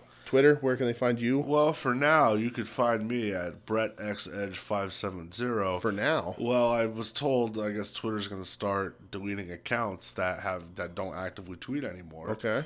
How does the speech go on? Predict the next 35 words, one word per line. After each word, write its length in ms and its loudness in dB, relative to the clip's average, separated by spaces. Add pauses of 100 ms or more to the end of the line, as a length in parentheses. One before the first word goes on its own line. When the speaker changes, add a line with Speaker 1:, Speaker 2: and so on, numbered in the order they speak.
Speaker 2:
Which 200 -4
I 80 -2
feel 240 -4
like 140 -6
a 40 -4
lot 280 0
of 80 -4
people's 340 -8
follower 460 0
counts 340 -2
are 80 -6
gonna 260 -6
go 160 -4
way 460 -2
down. 480 2
Speaker 1:
Sure 220 2
they 160 2
are. 260 -4
Speaker 2:
Um, 480 2
and 100 -6
I'm 140 -6
gonna 340 -6
try 200 -2
to 100 -4
reclaim 460 -8
the 80 -8
Brett 280 -8
X 280 -6
Edge 200 -4
'cause 160 -8
I 120 -2
lo-, 160 -4
checked 320 -4
last 280 0
night 220 -2